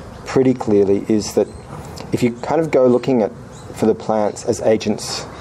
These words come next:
for social transformation, um,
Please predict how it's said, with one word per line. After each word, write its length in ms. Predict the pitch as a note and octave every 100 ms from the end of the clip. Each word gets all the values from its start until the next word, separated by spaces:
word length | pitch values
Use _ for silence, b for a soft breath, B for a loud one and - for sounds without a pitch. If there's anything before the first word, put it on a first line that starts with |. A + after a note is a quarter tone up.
| -
for 360 | - G#2+ G2+
social 280 | - G#2+ A2+
transformation, 840 | - G#2 G#2 G#2 G#2 G#2 - - - - - - - - - - - - - B B B B B B -
um, 680 | G#2+ G2+ G2+ G2+ G2 G#2 A2